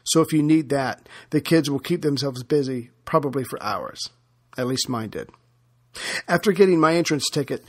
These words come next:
the first thing I looked at was a V one rocket. And as there weren't many people around, the man at the entrance turned to face me and reminded me that the V one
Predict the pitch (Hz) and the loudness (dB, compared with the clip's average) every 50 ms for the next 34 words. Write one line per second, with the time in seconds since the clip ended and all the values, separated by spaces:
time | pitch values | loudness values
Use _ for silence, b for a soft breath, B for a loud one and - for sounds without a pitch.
0 | B B B - 151 - - 190 196 - - - 170 160 160 151 147 151 143 - | B B B -2 -2 4 4 4 4 4 4 4 4 4 4 4 2 2 0 0
1 | - 143 131 120 - - - 160 151 139 151 143 139 127 131 165 160 156 143 143 | -2 -2 -2 -2 -6 -8 -2 -2 0 2 2 0 0 2 2 2 4 4 2 2
2 | 147 143 135 131 123 135 127 113 - - - - _ - _ _ _ _ _ _ | 0 0 -2 -2 -2 -2 -4 -4 -4 -10 -14 -16 _ -20 _ _ _ _ _ _
3 | B B B B B B B B B B B 151 151 147 147 139 - _ - 160 | B B B B B B B B B B B -2 0 0 -2 -4 -8 _ -2 2
4 | 165 175 165 170 175 170 165 165 180 185 170 160 180 165 165 160 151 - 170 160 | 4 4 4 4 2 4 4 4 2 2 4 2 2 4 4 4 2 4 2 2
5 | - 156 147 139 143 143 139 139 135 131 120 - B B B B B 151 156 165 | 4 4 2 4 4 4 2 2 0 -2 -6 -10 B B B B B 0 2 4
6 | 165 165 165 160 160 151 156 156 151 156 147 - 151 143 127 - - - - - | 4 4 4 2 2 2 2 0 0 0 0 -2 -2 -4 -4 -6 -8 -8 -6 0
7 | 170 165 165 160 143 127 - - - - 147 - 165 156 151 - - 143 127 127 | 2 2 4 2 0 -2 -4 -12 -10 -8 -2 2 2 2 2 2 -2 -2 -2 -4
8 | 117 B B B B - 156 160 160 156 156 156 160 165 156 147 147 143 139 131 | -6 B B B B -2 2 4 4 6 6 4 4 4 4 2 2 2 0 -2
9 | 131 135 135 131 - 151 143 131 147 165 165 151 147 147 143 139 127 123 113 107 | -2 -2 -4 -2 0 -2 0 2 2 2 2 4 2 2 2 0 -2 -4 -8 -12